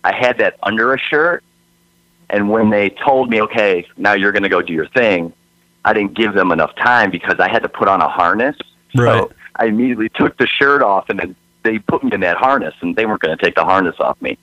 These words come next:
Speaker 2: Yeah,
Speaker 1: So
Speaker 2: fucking
Speaker 1: I knew
Speaker 2: brilliant.
Speaker 1: from that point on, I was golden. I was totally golden with that fucking shirt on. So
Speaker 2: Kudos.
Speaker 1: that was cool, man. Then, then we
Speaker 2: Kudos
Speaker 1: got to
Speaker 2: to you.
Speaker 1: meet you guys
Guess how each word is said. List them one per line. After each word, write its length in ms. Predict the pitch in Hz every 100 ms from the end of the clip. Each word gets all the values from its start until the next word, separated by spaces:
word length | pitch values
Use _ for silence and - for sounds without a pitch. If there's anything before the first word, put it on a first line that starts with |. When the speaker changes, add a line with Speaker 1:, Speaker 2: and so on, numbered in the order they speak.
| _ _ _ 480
Speaker 2:
Yeah, 240 | 131 127 113
Speaker 1:
So 320 | 82 80 - -
Speaker 2:
fucking 340 | 160 156 131
Speaker 1:
I 60 | 110
knew 60 | 135
Speaker 2:
brilliant. 200 | 127 104
Speaker 1:
from 80 | 110
that 160 | 104
point 220 | - 101 101
on, 160 | 104
I 80 | 90
was 140 | 82 82 -
golden. 540 | 107 110 85 71 - 85
I 20 |
was 100 | - -
totally 340 | 101 90 85
golden 400 | 80 90 82 80
with 100 | - -
that 120 | - -
fucking 260 | - 71
shirt 280 | - 92 85
on. 220 | 73 69 -
So 280 | 73 71 67 _
Speaker 2:
Kudos. 320 | - 214 226
Speaker 1:
that 100 | 233
was 100 | 135 -
cool, 260 | - 170
man. 180 | 123 113 - _
Then, 400 | 139 156 156 147 -
then 140 | 226
we 60 | 233
Speaker 2:
Kudos 120 | 240
Speaker 1:
got 120 | 214
to 60 | 208
Speaker 2:
to 60 | 208
you. 140 | 156
Speaker 1:
meet 100 | 98
you 100 | 120 -
guys 240 | 85 85